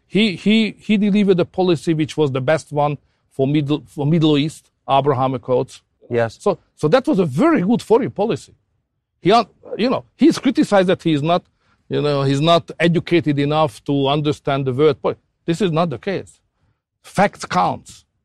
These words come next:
Speaker 1: And his foreign policy was the best one for the world in the last several decades I have seen.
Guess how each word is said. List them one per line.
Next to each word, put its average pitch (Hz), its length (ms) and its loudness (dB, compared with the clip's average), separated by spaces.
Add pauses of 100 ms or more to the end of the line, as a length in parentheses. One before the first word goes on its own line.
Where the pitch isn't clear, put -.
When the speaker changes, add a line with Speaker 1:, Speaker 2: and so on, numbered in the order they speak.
(180)
Speaker 1:
And - 140 -12
his 202 240 -2
foreign 190 300 -2
policy 175 400 -2
was 143 180 0
the 117 120 -6
best 143 420 -4
one 135 180 -4
for 127 200 -10
the 113 100 -6
world 135 320 -6 (500)
in 127 120 -4
the 131 80 0
last 143 240 0
several 135 240 0
decades 120 340 -6
I 113 120 -2
have 107 140 -8
seen. 147 300 -8